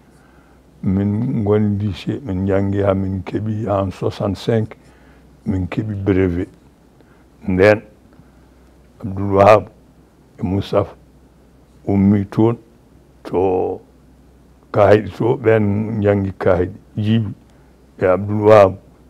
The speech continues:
ɓe Moussaf, ɓe minen gadmidi kono ɓe ko collège kayit ɗi jangi. Ko caggal ɗum ɓe tawtoyi min ɗon. Mamoud Koundio noon e Dame Dialil, ɓe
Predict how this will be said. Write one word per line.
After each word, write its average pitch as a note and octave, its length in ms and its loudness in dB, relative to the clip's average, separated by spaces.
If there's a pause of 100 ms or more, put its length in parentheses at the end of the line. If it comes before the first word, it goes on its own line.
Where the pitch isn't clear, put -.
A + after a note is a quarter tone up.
ɓe G2 80 -4
Moussaf, G2+ 500 0 (560)
ɓe G#2 300 2
minen G2+ 400 0
gadmidi G2+ 480 2
kono F#2+ 260 -8
ɓe G2+ 180 -2
ko F#2+ 320 -2 (680)
collège G2 380 0
kayit F2+ 300 0
ɗi F2+ 160 -6
jangi. E2+ 320 -6 (1120)
Ko - 120 -10
caggal A2 440 0
ɗum C#3+ 280 -2
ɓe A#2+ 80 -2
tawtoyi G2 460 -4
min F#2+ 240 -6
ɗon. F#2 160 -8 (520)
Mamoud A2+ 420 4
Koundio B2+ 300 4
noon A#2 220 2
e A#2 100 -4
Dame A2+ 280 6
Dialil, A2 400 2 (520)
ɓe A2+ 280 2